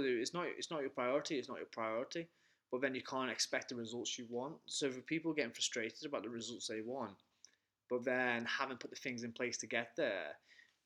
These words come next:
it's, it's, it's just in the face, really. But then a lot of people put stuff in place. Like, what are you boys, like, thoughts and feelings of, uh, like, stuff in place that creeps in?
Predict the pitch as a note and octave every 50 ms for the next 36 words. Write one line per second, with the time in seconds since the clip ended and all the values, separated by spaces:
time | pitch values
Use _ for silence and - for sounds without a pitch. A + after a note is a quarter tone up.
0 | _ _ _ C3 B2+ B2+ A#2+ - - - - - - - A#2+ A#2+ A#2 - - -
1 | - - - - - - D#3+ C#3+ - - - D#3 D3 B2 - - B2 B2+ D#3+ D3+
2 | - - F#3+ F3 E3 C#3+ A#2+ A#2 A#2 D3+ C#3+ C#3 D3 D3+ D#3 D3+ D#3 D#3 D#3+ E3
3 | D#3+ D#3 - E3 - - - - - D3 D3 - - D3+ - - C3+ B2+ - C#3
4 | C3+ D#3 E3 E3 - D#3+ C3+ B2+ D3 D3 C#3+ C#3+ C#3 C#3 C#3 - D#3+ D#3+ D#3 D3+
5 | - - - - - - - - - _ - C3 A#2+ A#2+ G#2 A2 - - C#3+ C3+
6 | C3 C#3 C3+ - - C#3+ C#3 C#3 C3+ C#3 C#3+ C#3+ B2+ C3 B2 B2 B2 A#2 B2+ B2
7 | A#2 A#2 A2 A2 A2+ - - - - - C#3+ A#2 - C3+ B2+ - - B2+ B2+ -
8 | A#2+ - - - - C3+ B2+ - - - - C3 C#3+ D3+